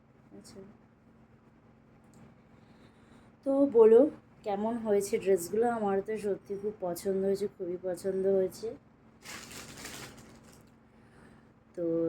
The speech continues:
যদি ভিডিওটি ভালো লেগে তাহলে, তাহলে একটা ছোট্ট করে লাইক করে দেবে, আর কমেন্ট করে দেবে, আর সাবস্ক্রাইব করে দেবে, ফলো করে দেবে।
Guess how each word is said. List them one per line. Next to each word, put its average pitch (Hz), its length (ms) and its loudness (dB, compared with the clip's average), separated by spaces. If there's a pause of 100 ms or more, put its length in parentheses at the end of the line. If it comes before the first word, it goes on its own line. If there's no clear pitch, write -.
(200)
যদি 170 200 -4
ভিডিওটি 196 480 0
ভালো 185 220 0
লেগে 175 240 -2
তাহলে, 180 460 -4 (480)
তাহলে 175 360 -4
একটা - 380 -10
ছোট্ট - 320 -12
করে 240 260 -2
লাইক 180 300 -2 (140)
করে 208 180 -2
দেবে, 208 300 2 (320)
আর 160 140 -8 (140)
কমেন্ট 170 400 -6
করে 190 220 -2
দেবে, 190 240 -2 (680)
আর 147 200 -18
সাবস্ক্রাইব 202 560 -8 (120)
করে 190 200 -2
দেবে, 175 260 -4 (680)
ফলো 190 320 4
করে 208 280 2
দেবে। 175 280 0